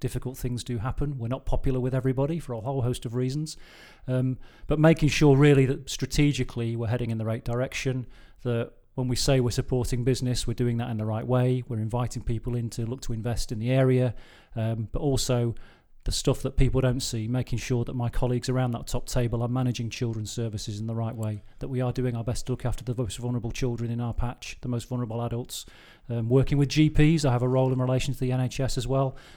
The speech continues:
My day is varied. Every day is different, and that is my motto. And believe it or not, I do love my job.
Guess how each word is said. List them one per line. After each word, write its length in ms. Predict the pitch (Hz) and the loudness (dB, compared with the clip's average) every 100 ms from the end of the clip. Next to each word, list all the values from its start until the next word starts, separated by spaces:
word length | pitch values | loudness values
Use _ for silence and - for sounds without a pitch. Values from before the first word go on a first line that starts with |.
| - - | -20 -4
My 160 | 147 143 | 0 4
day 220 | 147 139 | 4 4
is 100 | 123 | 4
varied. 480 | 127 127 113 107 - - | 2 2 0 -6 -6 -4
Every 220 | 135 139 | 0 0
day 160 | 135 | 0
is 80 | 123 | 0
different, 460 | - 139 156 156 156 | -2 -4 -2 -4 -4
and 140 | 127 | -4
that 80 | 139 | -4
is 80 | 120 | -4
my 160 | 123 123 | -2 -2
motto. 460 | 131 - 156 156 - - - - | -2 0 -2 -2 -8 -20 -14 -6
And 100 | 110 | 0
believe 220 | 127 127 | 2 2
it 40 | |
or 80 | 131 | 2
not, 140 | 123 156 | 0 -2
I 100 | 123 | -2
do 200 | 135 127 | 2 2
love 160 | 135 | 2
my 160 | 131 127 | 0 -2
job. 340 | 139 143 - | 2 0 0